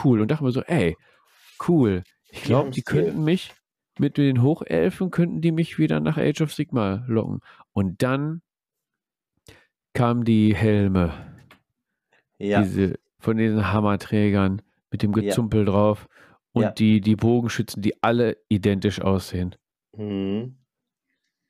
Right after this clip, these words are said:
Speaker 1: Und dann ging's weiter. Und dann dachte ich mir, "Boah, nee."
Speaker 2: Ja,
Speaker 1: Boah, was
Speaker 2: nee,
Speaker 1: haben die
Speaker 2: kann
Speaker 1: da
Speaker 2: ich voll
Speaker 1: gemacht?
Speaker 2: nachvollziehen.
Speaker 1: Ja. Auch, ich glaub, auch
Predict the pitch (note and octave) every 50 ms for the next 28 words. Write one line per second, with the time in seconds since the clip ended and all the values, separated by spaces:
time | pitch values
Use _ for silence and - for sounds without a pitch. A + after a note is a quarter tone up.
0 | _ _ _ _ _ _ _ - A#2 G#2+ A#2+ A2+ A2+ G#2+ A2+ A2 A2 G#2+ - A2+
1 | A2 G#2+ G#2+ G#2+ - - G2+ F#2 F#2 G2 G#2+ C3 - - A2+ A2 A2+ A2 G#2+ F#2+
2 | - - A2+ G#2 - - A2+ G2 - G#2+ G#2+ G2+ F#2 G2+ G2+ G2+ G2+ G2+ G2+ G2+
3 | F#2+ F#2 - - - - - - - - - A#4+ C5+ D#5 - E5+ G5 - C#5 D5
4 | - - - _ _ _ _ _ _ - - - - - - - A#2+ A#2 A2+ A2
5 | G2+ A2 A2 A#2 B2 B2+ B2 A#2+ C3 C3 B2 A#2 A#2+ A#2 A#2 A#2 A#2 A2 G#2 -
6 | - F#2+ - - - F#2 - - - F#2+ F#2 F2 - _ _ _ _ _ _ -
7 | - - _ _ _ A2+ A2+ A2 A2 G#2 - - _ _ _ _ _ _ - G2+
8 | G2+ - - G#2+ - - - A#2+ A#2+ - - F#2 F#2+